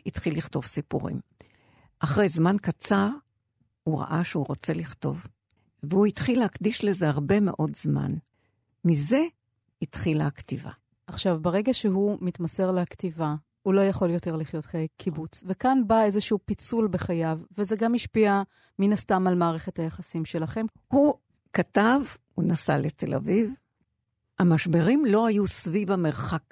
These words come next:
Speaker 1: בין תל אביב ובין מרחביה. המשברים היו סביב, "הוא יפה מדי, עדנה, ירצו לקחת אותו ממך." הדיבור ש-, של אמא שלי שהזהירה אותי, הוא התחיל להתקיים.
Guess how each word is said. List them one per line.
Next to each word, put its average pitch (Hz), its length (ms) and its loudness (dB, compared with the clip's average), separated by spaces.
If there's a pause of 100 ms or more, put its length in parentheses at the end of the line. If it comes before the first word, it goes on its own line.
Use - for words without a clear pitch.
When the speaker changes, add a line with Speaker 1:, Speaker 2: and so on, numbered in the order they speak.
(120)
Speaker 1:
בין 165 180 0
תל 147 220 -2
אביב 151 300 -2
ובין 135 300 -2
מרחביה. - 520 -6 (480)
המשברים 170 680 4
היו 170 260 4 (380)
סביב, 208 480 2 (800)
"הוא 233 120 2
יפה 214 340 4
מדי, 175 440 6
עדנה, 196 340 6 (280)
ירצו 185 340 4
לקחת 139 500 0
אותו - 220 -6
ממך." - 520 -6 (640)
הדיבור 196 560 2 (260)
ש-, - 140 -2 (180)
של - 320 -2
אמא 233 240 6
שלי 196 340 2
שהזהירה 147 640 -2
אותי, 262 460 0 (480)
הוא 294 180 4 (120)
התחיל 165 340 0
להתקיים. - 580 -4